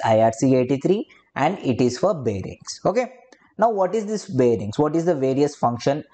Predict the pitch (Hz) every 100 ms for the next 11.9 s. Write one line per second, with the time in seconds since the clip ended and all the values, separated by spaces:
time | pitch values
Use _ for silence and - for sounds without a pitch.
0 | - - - 127 139 143 120 117 101 95
1 | - 214 - 190 139 147 170 202 196 196
2 | 226 240 - _ - _ _ - 156 190
3 | 160 156 151 180 143 131 143 156 147 143
4 | - 127 127 143 151 151 _ _ _ _
5 | - 123 131 143 143 160 160 170 165 190
6 | 190 - _ - 147 143 - 143 151 165
7 | 120 120 - 190 381 - _ - - 165
8 | 180 - 160 151 156 202 208 117 95 98
9 | - - - 214 269 269 - - - -
10 | 180 170 160 160 165 175 180 208 180 156
11 | 165 151 147 143 165 156 151 185